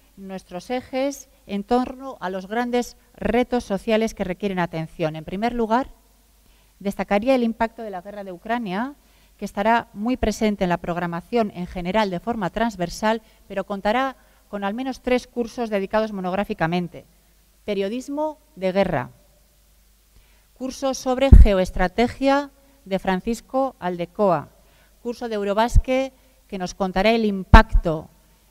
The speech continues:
de la invasión de Ucrania en la Unión Europea. En segundo lugar, destaca en esta edición el reto de la sostenibilidad, que constituye, sin duda,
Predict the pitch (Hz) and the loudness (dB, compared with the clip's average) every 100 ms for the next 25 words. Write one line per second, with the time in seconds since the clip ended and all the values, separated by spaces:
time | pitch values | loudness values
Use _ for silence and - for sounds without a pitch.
0 | _ 190 180 180 175 180 170 226 226 214 | _ -10 -4 0 0 0 -2 -2 0 0
1 | 202 214 226 233 240 254 240 _ 175 185 | 0 2 2 2 0 -2 -4 _ -6 -4
2 | 190 220 208 185 175 151 131 - _ _ | -2 -2 -2 -4 -6 -8 -12 -14 _ _
3 | _ _ _ _ _ _ _ _ 185 202 | _ _ _ _ _ _ _ _ -4 -2
4 | 196 240 254 220 240 294 294 - 185 180 | -2 0 0 2 2 2 -2 -8 -10 -2
5 | 220 220 214 214 208 190 - 247 247 254 | 0 0 -2 -4 -6 -6 -4 0 0 0
6 | - _ _ _ 196 233 269 254 214 208 | -10 _ _ _ -4 -2 -2 0 -2 -2
7 | 196 196 185 180 196 208 185 _ _ _ | -10 -10 -10 -4 0 0 -2 _ _ _
8 | - - 196 - 196 240 247 254 - - | -18 -10 -10 -10 -10 -6 0 0 -2 -10
9 | 214 196 214 240 247 247 | -8 -6 -4 -2 0 -2